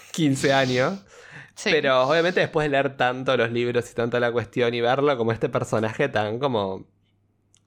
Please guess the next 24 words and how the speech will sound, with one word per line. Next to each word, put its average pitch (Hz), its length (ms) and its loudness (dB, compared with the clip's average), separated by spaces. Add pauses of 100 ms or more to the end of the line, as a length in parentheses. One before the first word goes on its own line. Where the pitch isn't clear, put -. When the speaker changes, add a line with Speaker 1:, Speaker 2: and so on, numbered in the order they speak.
(380)
Speaker 1:
es 214 220 0
medio 110 260 0
gris 110 680 -6
como 104 220 -4
personaje. 107 840 -6
Speaker 2:
A 160 120 -2
ver, 165 300 0 (760)
a 151 120 -12
mí 226 340 -2 (280)
me 175 140 -10
encanta 185 540 -4
que 196 60 -8
lo 175 60 -6
estén 175 160 -8
explorando, 175 540 -4
me 165 100 -10
encanta 175 320 -10
como 165 180 -10
personaje, 170 720 -8
eh, 165 680 -8 (260)
Speaker 1:
Sí. 175 380 -10
Speaker 2:
banco 233 340 0
que 180 80 -12
esté, 240 760 -2